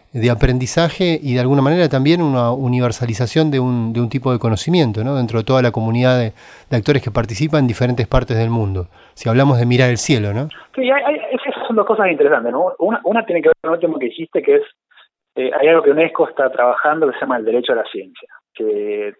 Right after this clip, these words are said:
Speaker 2: en, en, en América Latina la mayor parte de los, de los fondos para la,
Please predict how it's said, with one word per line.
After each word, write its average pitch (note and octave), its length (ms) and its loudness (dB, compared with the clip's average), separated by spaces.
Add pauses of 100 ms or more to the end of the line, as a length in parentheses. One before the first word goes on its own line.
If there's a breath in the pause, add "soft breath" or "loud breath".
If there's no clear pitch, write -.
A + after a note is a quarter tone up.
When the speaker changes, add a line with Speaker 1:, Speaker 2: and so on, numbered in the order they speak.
(240)
Speaker 2:
en, C4 80 -6
en, C4 300 -4
en - 160 -6
América D#3 220 4
Latina E3 200 2
la D3 80 2
mayor C3 260 -2
parte D3 200 2
de B2+ 60 4
los, A#2 220 -2
de B2 80 -6
los A2 200 -6
fondos D3 240 0
para B2+ 160 0
la, A2+ 80 -2